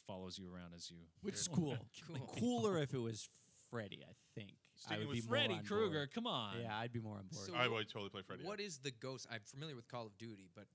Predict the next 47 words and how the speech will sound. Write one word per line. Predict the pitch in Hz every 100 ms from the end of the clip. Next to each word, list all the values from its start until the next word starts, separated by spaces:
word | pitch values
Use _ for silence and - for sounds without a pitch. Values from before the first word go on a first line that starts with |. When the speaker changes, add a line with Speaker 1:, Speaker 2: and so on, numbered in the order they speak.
| 135
Speaker 1:
Oh, |
the | 131
Speaker 3:
the | 131
Speaker 1:
ghosts | 147 170
Speaker 3:
ghosts, |
Speaker 1:
are | 170
a | 135 -
Speaker 3:
yeah. | 117
Speaker 1:
special | 135 143 123 120 123 _
te-, | - 135
uh, | 120 110
team | - 139 127
of | 110
operatives, | 107 113 117 110 101
secretive, | - 117 120 110 -
uh, | 104
operatives | 107 113 123 117 104
who | 117
were | 110
all | 113 113
supposed | - - 113 -
to |
have | 110 95 -
died | 92 101 92 90 _ _ _ -
in | 107
this | 95 -
one | 113 101
battle, | 98 101 107 92 85
but, | 117 107 98 -
Speaker 3:
Right. | 113 104 85 98
Speaker 1:
uh, | 95 95 95
they | 107
were | 104 104
buried | 98 107 110 110
under | 104 101
other | 98 107
bodies, | 98 101 101 101 101 98
and | 98 95 92 _ _ _ 98
the, | 95 95 110
the | 104 98
enemy | 104 110 104
didn't | 104 107
know | 101
they | 98
survived, | - 98 104 101 104 101
and | 98
so | - 101 95